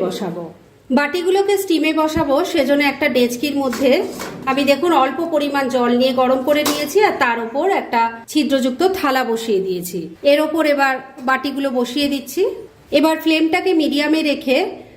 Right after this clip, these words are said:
ঢাকা দিয়ে সাত আট মিনিট স্টিম করে নিচ্ছি। মিনিট সাতেক স্টিম করে নিয়েছি, এবার ঢাকা তুলছি। দেখুন এগুলো এখন সুন্দর স্টিম হয়ে আর ফুলে গেছে। এই বাটি দুটোকে নামিয়ে নিচ্ছি ঠান্ডা হলে, তারপর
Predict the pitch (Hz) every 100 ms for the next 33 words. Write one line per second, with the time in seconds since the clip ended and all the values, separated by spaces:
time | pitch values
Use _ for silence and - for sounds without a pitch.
0 | - 247 240 277 269 330 285 262 277 453
1 | - - - - 311 311 381 381 349 302
2 | 403 - - - - 330 254 240 196 175
3 | 160 - - 170 - - - 311 339 370
4 | 381 381 381 381 381 - 320 320 320 311
5 | 285 240 - 294 415 - - 269 277 254
6 | 269 277 277 269 247 349 453 - - -
7 | 254 311 349 330 294 311 311 311 320 311
8 | 294 294 311 - 311 311 294 311 285 349
9 | - - - 254 247 - - 311 294 294
10 | 269 - 311 285 254 247 247 294 311 294
11 | 302 254 240 277 311 320 - - 453 -
12 | - - 240 247 269 262 262 427 - -
13 | 269 262